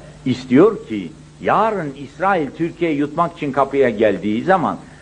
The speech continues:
biz bunlara bir ambargo koyduğumuzda iki gün yaşayamasın. Biz hükümetteyken Türkiye kendi yetiştirdiği gıdayla kendisini besleyen yeryüzündeki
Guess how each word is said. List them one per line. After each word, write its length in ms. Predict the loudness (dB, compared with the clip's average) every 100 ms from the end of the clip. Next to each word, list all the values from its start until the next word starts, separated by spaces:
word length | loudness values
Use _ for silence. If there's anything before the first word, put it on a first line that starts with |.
| -6
biz 320 | 0 0 2
bunlara 460 | 2 4 4 4 2
bir 200 | 2 2
ambargo 540 | 2 2 2 2 0
koyduğumuzda 880 | 2 2 2 0 0 -2 2 2 0 -8 -20 -12
iki 360 | -10 -6 -2 0
gün 400 | 4 4 2 -6 -16 -4
yaşayamasın. 800 | 0 0 2 2 2 -2 -4 -10 -12 -20 -20 -20 -20 -20 -20 -20 -20 -4
Biz 380 | 2 4 4 0
hükümetteyken 1040 | 0 4 4 4 2 2 2 2 2 0 -4 -12 -20 -6
Türkiye 840 | 0 0 2 4 6 6 4 2 -6 -20 -20 -20 -4
kendi 320 | 2 2 2 0
yetiştirdiği 800 | 2 0 -2 -4 -4 -2 -2 0
gıdayla 680 | 2 4 2 0 -4 -4
kendisini 580 | -4 -4 -4 -8 -6 -2
besleyen 520 | 0 -2 0 2 2 -2 -10 -18 0
yeryüzündeki 1040 | 2 2 0 -8 -8 -6 -6 -6 -2 -2